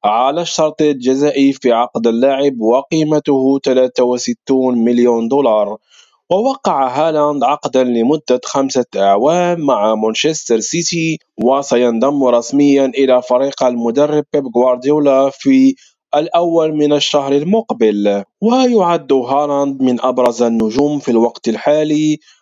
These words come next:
وقد سجل ستة وثمانون هدفاً خلال تسعة وثمانون مباراة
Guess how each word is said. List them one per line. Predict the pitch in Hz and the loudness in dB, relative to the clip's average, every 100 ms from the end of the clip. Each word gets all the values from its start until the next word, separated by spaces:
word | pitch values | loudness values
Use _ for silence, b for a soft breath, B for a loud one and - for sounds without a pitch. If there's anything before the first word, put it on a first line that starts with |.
| _ | _
وقد | 127 170 - 190 | -2 0 -2 -4
سجل | - 175 156 151 151 147 | -2 -2 0 0 0 0
ستة | 147 143 143 | 0 -2 0
وثمانون | 139 135 127 120 120 120 143 135 | 0 0 0 0 2 2 2 2
هدفاً | 117 120 143 143 139 139 | 2 2 0 0 -2 -2
خلال | - 135 127 127 123 | -2 0 4 4 2
تسعة | 120 143 127 120 | 0 -2 0 0
وثمانون | 120 139 151 147 143 139 139 | 0 0 0 2 2 4 2
مباراة | 131 117 143 160 156 156 151 | 2 2 2 2 2 2 0